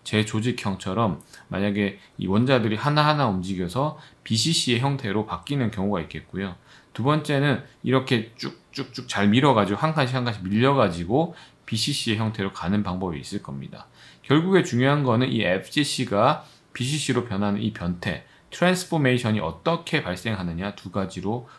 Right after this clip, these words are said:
볼 수 있다는 거죠. 그게 결국에는 이 재조직형과 그다음 변이형 또는 전단형 변태라고 하는 겁니다. 자, 여기에서 이제 디스플래시브에서 중요한 거는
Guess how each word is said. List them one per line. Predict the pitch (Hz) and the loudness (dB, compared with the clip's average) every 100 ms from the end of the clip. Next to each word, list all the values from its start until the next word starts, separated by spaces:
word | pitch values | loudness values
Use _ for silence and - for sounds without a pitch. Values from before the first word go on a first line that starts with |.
| _ | _
볼 | - 101 | -6 -4
수 | 101 | -6
있다는 | - 78 73 | -6 -10 -10
거죠. | 67 - - _ | -14 -18 -20 _
그게 | 104 120 | -6 -6
결국에는 | 120 90 92 87 87 147 180 - - - | -4 -6 -4 -4 -2 0 -2 -4 -20 -14
이 | 92 | -12
재조직형과 | - 95 107 101 95 87 80 87 120 151 160 | -4 -2 0 -2 -4 -8 -8 0 2 2 -2
그다음 | - 73 | -14 -14
변이형 | - 85 92 90 78 71 | -12 -6 -4 -2 -6 -10
또는 | 98 104 139 - - - | -4 -4 -4 -12 -20 -16
전단형 | 90 87 92 98 117 | -8 -4 -2 -2 -4
변태라고 | 110 76 104 90 65 - - - 117 | -6 -8 -4 -4 -6 -10 -18 -6 -4
하는 | 117 107 98 | -2 -4 -4
겁니다. | - - - - _ _ _ _ _ _ _ _ _ - _ - - - - - - - | -12 -20 -20 -20 _ _ _ _ _ _ _ _ _ -20 _ -18 -18 -18 -20 -20 -20 -14
자, | - 117 | 0 6
여기에서 | 131 156 156 143 120 | 6 8 6 8 6
이제 | 104 | 6
디스플래시브에서 | 92 123 - 170 165 147 127 117 101 | 2 -4 0 -2 0 0 2 2 0
중요한 | - 107 120 113 | 0 2 2 2
거는 | 92 110 92 | 2 2 0